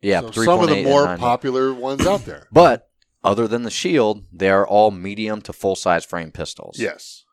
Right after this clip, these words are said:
Speaker 1: Right? I do not have students come into this class shooting compact pistols.
Speaker 2: No.
Speaker 1: You
Speaker 2: It's,
Speaker 1: know?
Speaker 2: it's not a good thing to do.
Speaker 1: No, absolutely not. I'd rather have people learn on a bigger pistol. But the big reason why I encourage people putting a Glock nine, or why I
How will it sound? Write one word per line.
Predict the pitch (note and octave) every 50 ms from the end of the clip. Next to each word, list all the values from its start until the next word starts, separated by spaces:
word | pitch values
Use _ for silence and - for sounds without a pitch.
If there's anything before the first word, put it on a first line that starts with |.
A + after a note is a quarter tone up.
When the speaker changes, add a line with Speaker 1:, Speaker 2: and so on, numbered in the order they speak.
| _ _
Speaker 1:
Right? | - D#2+ F2 F2+ - _
I | - F2+
do | F2 F2+ F2
not | F2+ G2 G2+ G#2 F#2+ -
have | - F2+ G2 F#2+ -
students | - - G2+ F#2+ F2+ F2 -
come | - F#2+ F2+ F#2
into | F2+ E2+
this | E2 E2 D#2 -
class | - E2+ E2 E2 D#2+
shooting | - - E2+ D#2 D#2
compact | D#2 - D#2+ D#2+ D#2+ - D#2+ D2+ D2+ - _
pistols. | - D#2 D2 - - B1+ B2+
Speaker 2:
No. | C#3 C3+ A#2+ F2+ D2+ D2 - _ _ _ _ _ _
Speaker 1:
You | - F2 F2
Speaker 2:
It's, | E2 D#2
Speaker 1:
know? | -
Speaker 2:
it's | B2+ -
not | D3+ C3+ C3+
a |
good | B2+ C3 B2 -
thing | C3+ A#2+ A#2 G#2+
to | G2
do. | E2+ - - - _
Speaker 1:
No, | - G#2+ G#2 E2 C#2+ - - -
absolutely | E2+ E2 - - F#2+ F#2 F2
not. | E2+ E2 D#2 D2+
I'd | D#2 D#2+ -
rather | E2+ F2+ F2+ F2
have | E2 F2+ F2 E2+ - _
people | - G2+ F2 - D#2+ D#2
learn | D#2+ F2+ F2+ F2+ E2+
on | E2 D#2+
a | D2+
bigger | C#2+ F2 E2 D2 D2 -
pistol. | - F#2+ F2 - - D#2 D#2 D2+
But | D#2 F2+ F2 E2 - _ _ _ _ _ _ _ _ _
the | _ F#2 F2+
big | D2+ E2 A2+ A#2+ G#2
reason | G#2 A2 A#2+ A2+ - G#2 G2 F#2+
why | F#2 F2+ E2+ E2 E2+ E2+
I | E2+
encourage | E2 D#2+ - - G#2+ G#2 G2+ G2 - - -
people | G#2 G2+ F#2+ - F#2+ F#2 F#2 F2 E2+ E2 - _ _ _ _ _ -
putting | - C#3+ D3+ C#3 B2+
a | G#2+ G2
Glock | F2 F2+ F2+ F2 F2 -
nine, | - F2+ F#2 F2+ - -
or | F2+ F2+
why | F2 F2 F2+ F#2 G2 F#2
I | F2 F2 E2+